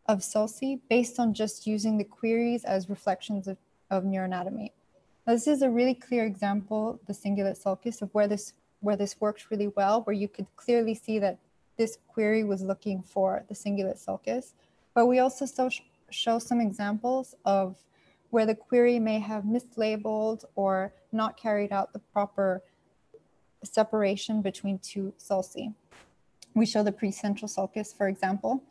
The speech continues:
which has a complex query here because it's so close to the central sulcus. And in the right hemisphere of a subject, we see that it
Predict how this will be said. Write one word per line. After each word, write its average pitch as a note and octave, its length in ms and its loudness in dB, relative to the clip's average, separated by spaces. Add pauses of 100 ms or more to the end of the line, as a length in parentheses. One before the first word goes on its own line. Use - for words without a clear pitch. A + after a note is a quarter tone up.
(480)
which G3 280 -4
has A3 220 -2
a A3 40 -2
complex A#3+ 800 2
query G#3+ 440 0
here A#3+ 440 0
because A3+ 260 -2
it's - 180 -4
so A3+ 180 -2
close G3 400 -4 (100)
to G#3+ 100 0
the G3+ 120 -6
central G3 360 -6
sulcus. G3 600 -6 (640)
And A#3+ 120 6
in B3 100 8
the B3 100 6
right C4+ 200 8
hemisphere C4 600 2
of G#3+ 100 -2
a G#3+ 40 -4
subject, B3 580 0
we A3+ 80 0
see A3+ 240 -2
that G#3+ 160 2
it - 140 -2